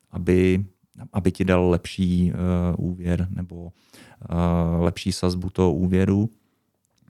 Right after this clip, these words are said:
To je jedna oblast, to znamená, se skutečně bavíme o nějakých reálných penězích. Eh, taková ta další oblast, eh, tak, eh, je samozřejmě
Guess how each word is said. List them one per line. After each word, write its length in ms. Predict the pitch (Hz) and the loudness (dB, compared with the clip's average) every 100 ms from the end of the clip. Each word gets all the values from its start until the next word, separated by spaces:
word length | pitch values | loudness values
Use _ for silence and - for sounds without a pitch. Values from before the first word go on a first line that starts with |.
| _ | _
To 80 | - | 0
je 80 | 92 | 4
jedna 200 | 92 95 | 4 4
oblast, 400 | 95 92 101 104 | 4 4 2 2
to 120 | - | -4
znamená, 480 | 92 90 90 90 87 | -2 0 2 2 0
se 200 | - - | -6 -10
skutečně 460 | - - 87 - 95 | -10 -8 -10 -4 -2
bavíme 380 | 92 90 90 90 | 0 0 0 2
o 60 | |
nějakých 420 | 90 92 92 101 - | 2 0 -2 -6 0
reálných 440 | 95 90 95 98 | 2 4 0 0
penězích. 880 | - 90 87 87 87 87 110 165 _ _ _ _ _ _ _ _ | -2 0 2 0 -2 -2 -2 -6 _ _ _ _ _ _ _ _
Eh, 460 | - 92 92 90 95 | -6 -2 -2 -2 -6
taková 340 | - 101 95 | -2 2 2
ta 120 | - | 2
další 720 | 95 87 82 - 98 95 92 82 90 82 | 4 4 2 0 2 4 4 2 -2 -4
oblast, 580 | 92 92 92 - - - | -4 2 2 0 -10 -4
eh, 540 | 95 92 90 90 90 92 _ _ | 0 2 2 0 -2 -6 _ _
tak, 180 | 85 85 - - | -8 -8 -6 0
eh, 360 | 90 90 87 90 - _ _ - | 2 2 0 -2 -10 _ _ -10
je 300 | 92 92 90 | 0 2 2
samozřejmě 560 | - 90 90 92 95 | 0 -2 0 2 0